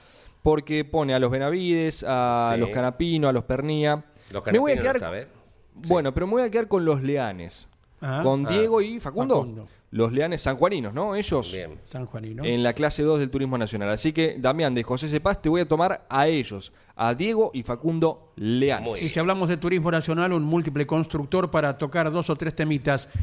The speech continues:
Speaker 3: Gabriel Rodríguez, buen día, abrazo grande.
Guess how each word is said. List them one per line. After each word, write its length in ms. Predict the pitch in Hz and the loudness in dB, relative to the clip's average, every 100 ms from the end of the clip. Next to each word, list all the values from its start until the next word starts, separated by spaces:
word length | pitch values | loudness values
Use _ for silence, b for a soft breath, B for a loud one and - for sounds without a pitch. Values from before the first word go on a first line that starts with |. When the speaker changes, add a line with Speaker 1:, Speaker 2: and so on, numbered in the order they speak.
| B 143 | B -2
Speaker 3:
Gabriel 580 | 175 220 247 220 175 | 0 2 2 0 0
Rodríguez, 560 | 165 190 196 202 165 160 | 0 0 2 0 2 2
buen 200 | 180 208 | 2 0
día, 220 | 202 175 | 0 2
abrazo 300 | 160 190 185 | 2 0 -2
grande. 520 | 190 175 123 120 95 | 0 0 0 -4 -8